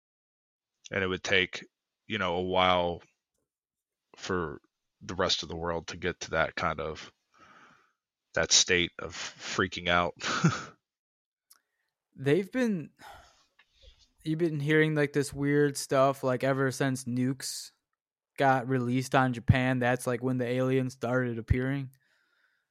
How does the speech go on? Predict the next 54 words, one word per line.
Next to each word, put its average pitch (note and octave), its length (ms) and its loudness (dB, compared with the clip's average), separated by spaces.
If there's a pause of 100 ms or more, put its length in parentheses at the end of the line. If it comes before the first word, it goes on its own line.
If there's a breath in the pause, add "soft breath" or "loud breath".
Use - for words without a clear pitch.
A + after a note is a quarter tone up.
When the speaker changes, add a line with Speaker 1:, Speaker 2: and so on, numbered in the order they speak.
(800)
Speaker 2:
Did B2 80 -10
you A#2+ 40 -4
hear C3 120 0
about C#3 260 0
that? C#3+ 260 0 (1300 loud breath)
Speaker 1:
Um, C3+ 540 4 (540 loud breath)
I've D3+ 140 -4
heard G#2+ 180 0
a F#2+ 40 0
lot E2+ 260 -2
of E2+ 100 -6
things. E2+ 380 -4
Uh, G2+ 160 -2
dude, A2 260 -2
sometimes A2 460 2
I G#2 80 6
just, G2 220 2
like, F#2 220 2
I'll F#2 160 4
find, F2+ 340 2
like, E2+ 160 -4
a F2 60 -6
conspiracy E2+ 640 -2
theory F2 380 -4
about, E2 300 -4
like, D#2 160 -6
aliens, D#2+ 460 -4
and D#2 80 -6
I'll D#2 100 -4
just, - 320 -4
I'll D#2+ 260 -4
ride D#2+ 280 -2
that D2+ 180 0
wave G#3 140 0
Speaker 2:
Oh, E3+ 200 6
Speaker 1:
all - 20 6
Speaker 2:
you D#3 180 4
Speaker 1:
the - 20 2
Speaker 2:
love A#3 160 8
Speaker 1:
way A3+ 40 0
Speaker 2:
the A3 60 6
Speaker 1:
to, - 40 0
I, - 60 0
Speaker 2:
conspiracy E3 600 0 (100)
Speaker 1:
oh, G#2+ 240 8
Speaker 2:
theories. G2+ 80 4
Speaker 1:
yeah, F#2 220 4
ab-, G#2 120 -2
ab-, A#2+ 200 2
about A2+ 320 4
aliens A2+ 420 4
for F#2 180 -6
sure, F2 340 -2
dude. E2 240 -8